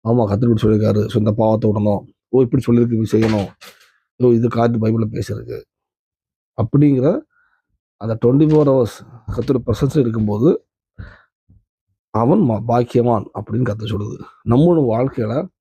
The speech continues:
நம்மளும் இப்படி ஒரு அநேக பாவத்துல நின்றுக்கலாம், பரியாசம் நின்றுக்கலாம்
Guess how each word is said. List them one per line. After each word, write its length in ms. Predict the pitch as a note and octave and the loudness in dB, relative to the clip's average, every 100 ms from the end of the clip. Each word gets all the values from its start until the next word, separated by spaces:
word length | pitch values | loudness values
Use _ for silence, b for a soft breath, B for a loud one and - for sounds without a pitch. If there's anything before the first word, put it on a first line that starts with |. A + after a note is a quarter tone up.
| _ | _
நம்மளும் 300 | - A2 C3 | -10 -4 -2
இப்படி 200 | A#2+ A#2+ | 0 2
ஒரு 440 | A#2+ A2+ G#2+ A2 - _ | 4 4 0 -4 -10 _
அநேக 420 | A2+ A#2+ B2+ C3+ B2+ B2 A#2 A#2 - _ _ _ _ - | 0 2 4 4 2 0 -2 -6 -12 _ _ _ _ -2
பாவத்துல 360 | A#2+ A#2 A#2 A2+ | 2 2 2 2
நின்றுக்கலாம், 680 | A#2 A2+ A2 G#2+ A2 A2 A2+ - | 2 2 2 2 2 0 -2 -4
பரியாசம் 400 | G#2+ A#2+ B2+ B2 | 2 4 4 2
நின்றுக்கலாம் 600 | A2+ A2+ A#2+ A2+ G#2+ A2 | 0 2 2 2 0 -2